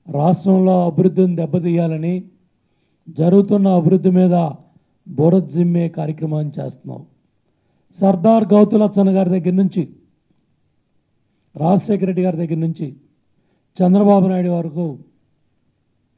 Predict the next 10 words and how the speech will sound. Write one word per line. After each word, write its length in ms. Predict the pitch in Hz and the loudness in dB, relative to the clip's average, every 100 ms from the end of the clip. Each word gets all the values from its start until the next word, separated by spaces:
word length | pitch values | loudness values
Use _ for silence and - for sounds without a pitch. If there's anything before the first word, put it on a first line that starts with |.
| _ _ _ _ _ _ _ - | _ _ _ _ _ _ _ -10
పాదయాత్రలు 580 | 160 175 170 156 147 | -4 -2 -4 -6 -8
చేశారు. 460 | 135 131 120 - - _ _ _ _ _ _ _ _ _ _ _ _ _ _ _ _ _ _ 190 | -8 -10 -10 -16 -16 _ _ _ _ _ _ _ _ _ _ _ _ _ _ _ _ _ _ 0
చంద్రబాబు 460 | 196 226 233 226 | 2 6 6 4
నాయుడు 180 | 226 220 | 2 0
గారి 160 | 220 220 | -2 -2
పాదయాత్రలో 960 | 202 214 214 220 214 208 220 196 156 - _ _ _ _ _ _ _ _ _ - | -2 0 -2 -4 -4 -4 -2 -4 -8 -18 _ _ _ _ _ _ _ _ _ -8
అర్ధరాత్రి 680 | 160 160 240 240 233 - 220 | -8 -6 -2 2 2 0 -2
అపరాత్రి 540 | 214 208 208 208 180 | 0 -2 -2 -4 -4
అని 140 | 196 190 | -4 -4
లేకుండా 460 | 190 185 185 190 | -6 -8 -8 -6